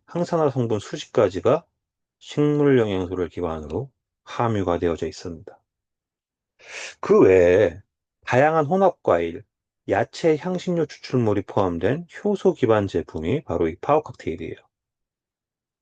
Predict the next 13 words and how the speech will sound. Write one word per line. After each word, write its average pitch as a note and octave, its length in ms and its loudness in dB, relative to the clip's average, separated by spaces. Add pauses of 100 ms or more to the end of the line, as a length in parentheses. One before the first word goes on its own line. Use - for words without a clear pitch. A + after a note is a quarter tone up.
(420)
파워 F#3+ 220 2
칵테일은 F#2+ 680 -2 (640)
피엠에서 A#3 600 0
가장 A#3 640 0
기본적인, C#3 760 0 (840)
사람이라면 G3+ 880 0 (400)
다 C#3+ 340 -2
필요한 A2 540 0 (920)
종합 C3+ 260 -2
비타민 A#2+ 380 -8
역할을 F#2 340 -4
할 A2+ 140 -4
정도로 F2 640 -6